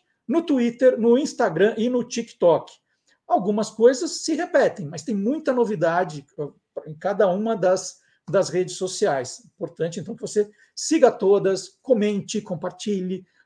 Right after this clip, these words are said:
lembra da palavrinha engajamento, gente. Aliás, ó, deixar um like se você estiver gostando do programa, deixar um comentário.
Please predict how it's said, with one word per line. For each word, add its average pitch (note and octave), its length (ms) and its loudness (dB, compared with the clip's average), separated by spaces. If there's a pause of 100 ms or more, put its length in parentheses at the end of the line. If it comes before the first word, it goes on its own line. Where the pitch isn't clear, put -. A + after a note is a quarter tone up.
lembra A3+ 320 2
da G#3 80 2
palavrinha G3+ 520 0
engajamento, F#3 840 -2
gente. C#3+ 340 -6
Aliás, F#3 460 4
ó, G3 300 2 (480)
deixar F3+ 320 -2
um G#3+ 80 -4
like G3+ 340 0
se - 80 -16
você E3 160 -10
estiver F3 180 -4
gostando F3 340 -6
do D#3 100 -6
programa, F3 460 -2
deixar D#3 200 -4
um G#3+ 40 -4
comentário. F3+ 840 0